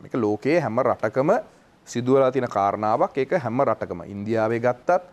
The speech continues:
බංග්ලාදේශේ ගත්තත්, පාකිස්තානේ ගත්තත් ලෝකයේ තියෙන හැම රටකම මේ සේවාවන් අන්බන්ඩ්ල් වෙලා තියෙනවා. ඒතර දෙදහස් දෙකේ පනත යෝජනා කරත් මේක සේවාවන් අන්බන්ඩ්ල් කරන්න. පාර්ලිමේන්තුවේ සම්මත වුණත් ඒක ක්‍රියාත්මක කරගන්න බැරි වුණා. ඒතර සම්ප්‍රේෂණය සහ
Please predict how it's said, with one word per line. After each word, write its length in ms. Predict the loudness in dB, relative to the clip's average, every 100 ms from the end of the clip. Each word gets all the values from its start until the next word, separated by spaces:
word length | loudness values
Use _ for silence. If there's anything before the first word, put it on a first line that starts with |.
| -20 _ _ -6
බංග්ලාදේශේ 680 | -4 0 0 2 2 2
ගත්තත්, 400 | 0 0 0 -2 -4 _ _ -12
පාකිස්තානේ 600 | -8 -8 -2 0 0 2
ගත්තත් 400 | 0 0 -2 -2 -6 -8
ලෝකයේ 320 | -4 -2 -2
තියෙන 160 | -2 -2
හැම 220 | 0 0
රටකම 520 | 0 0 0 0 0
මේ 120 | 0
සේවාවන් 680 | -2 0 2 4 4 2 -2 -8 _ _ -2
අන්බන්ඩ්ල් 420 | 0 0 -2 -4
වෙලා 140 | -4
තියෙනවා. 300 | -6 -12 -18
ඒතර 200 | -8 -4
දෙදහස් 400 | -2 2 0 2
දෙකේ 380 | 0 2 2 2 -4 _ _
පනත 240 | -4 -2 0
යෝජනා 420 | 2 2 0 0
කරත් 240 | 0 0
මේක 180 | 0 -2
සේවාවන් 540 | 0 2 2 2 0 -2
අන්බන්ඩ්ල් 400 | 0 -2 -4 -8
කරන්න. 220 | -10 -14 -4
පාර්ලිමේන්තුවේ 480 | -2 0 -2 -4 -2
සම්මත 340 | -2 -2 -2
වුණත් 240 | -2 -2
ඒක 160 | -2 -2
ක්‍රියාත්මක 400 | 2 0 0 -4
කරගන්න 300 | -2 0 2
බැරි 240 | 2 2
වුණා. 160 | 0 -6 _ _ -20 -20 _
ඒතර 180 | -2 -2
සම්ප්‍රේෂණය 800 | 0 -2 0 2 2 0 -2 -2
සහ 220 | -2 0